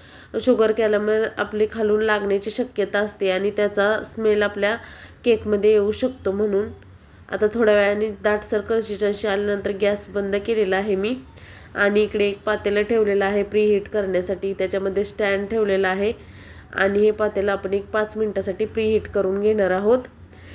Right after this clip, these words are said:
इथं कॅरेमल बघू शकता. आता वन फोर्थ कप इतकं मी तेल या कॅरेमलमध्ये घालून घेतलेलं आहे आणि थोडंसं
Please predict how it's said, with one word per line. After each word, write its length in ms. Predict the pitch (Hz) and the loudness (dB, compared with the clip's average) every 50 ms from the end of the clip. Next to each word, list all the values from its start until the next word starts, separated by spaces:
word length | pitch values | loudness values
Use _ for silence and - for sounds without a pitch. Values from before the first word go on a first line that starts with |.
| - - - | -14 -8 -6
इथं 160 | 202 208 233 233 - | -2 0 0 2 2
कॅरेमल 400 | 233 220 202 202 202 208 202 208 | 4 4 4 2 2 2 0 0
बघू 300 | 202 208 214 190 196 214 | 2 0 0 2 0 -2
शकता. 520 | - 262 240 - - - - 196 214 233 220 - - - - - - - - - - - - - - - - - - - - - - - - - - - | 0 0 -4 -4 -4 -4 -2 0 0 -2 -4 -10 -20 -20 -20 -20 -20 -20 -20 -20 -20 -20 -20 -20 -20 -20 -20 -20 -20 -20 -20 -20 -20 -20 -20 -16 -6 0
आता 160 | 185 208 220 214 | 2 4 4 6
वन 240 | 214 220 220 214 | 4 4 2 2
फोर्थ 260 | 214 - 226 220 214 214 - - | 0 -2 0 0 0 -2 -2 -2
कप 180 | 226 214 214 | -2 -2 -2
इतकं 240 | 226 214 - - 214 | -6 -8 -4 -4 -2
मी 120 | 202 208 | -2 -2
तेल 360 | 208 208 - 226 214 208 208 208 | -6 -4 0 2 2 2 4 4
या 140 | 208 208 | 2 0
कॅरेमलमध्ये 680 | 202 208 220 214 208 202 208 202 202 202 202 196 202 208 | 0 0 0 0 0 0 0 0 0 0 -2 0 0 0
घालून 340 | 208 226 226 208 196 202 208 | 0 0 -2 -2 -2 -2 0
घेतलेलं 400 | 202 220 220 - 196 190 190 185 | -2 -2 -2 0 -2 0 0 0
आहे 240 | 180 190 196 208 233 - - - - - - - - - - | 0 0 -2 -2 -4 -4 -10 -20 -20 -20 -20 -20 -16 -8 -2
आणि 460 | - 196 202 202 202 208 226 269 269 - - - - - - - - - - 190 - | 0 2 2 2 0 0 -2 -2 -4 -6 -12 -16 -18 -20 -20 -18 -12 -10 -10 -4 0
थोडंसं 540 | 254 240 226 220 214 214 - 233 226 240 277 | 4 4 6 4 4 2 2 0 0 0 0